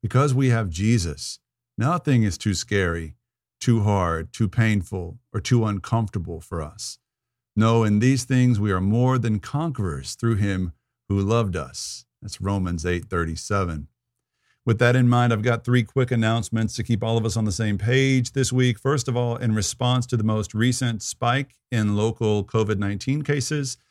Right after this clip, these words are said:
and hospitalizations, Saint Luke's has, um, reissued its mask up policy for everyone who attends in-person worship services on Sundays, regardless of vaccination status. So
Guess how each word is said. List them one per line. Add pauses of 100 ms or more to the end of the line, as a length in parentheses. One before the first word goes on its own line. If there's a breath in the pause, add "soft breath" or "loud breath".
(340)
and
hospitalizations, (100)
Saint
Luke's (120)
has,
um,
reissued
its
mask
up
policy (460)
for
everyone
who
attends
in-person
worship
services
on
Sundays,
regardless
of
vaccination
status.
So